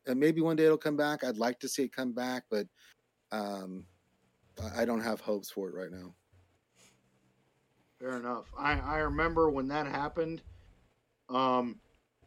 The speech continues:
Speaker 2: that was big news. I know, um, um,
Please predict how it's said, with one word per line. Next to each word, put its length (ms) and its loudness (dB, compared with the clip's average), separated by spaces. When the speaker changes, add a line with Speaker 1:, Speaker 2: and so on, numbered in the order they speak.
Speaker 2:
that 160 2
was 160 4
big 260 -2
news. 500 2
I 140 -6
know, 380 4
um, 420 -2
um, 300 -10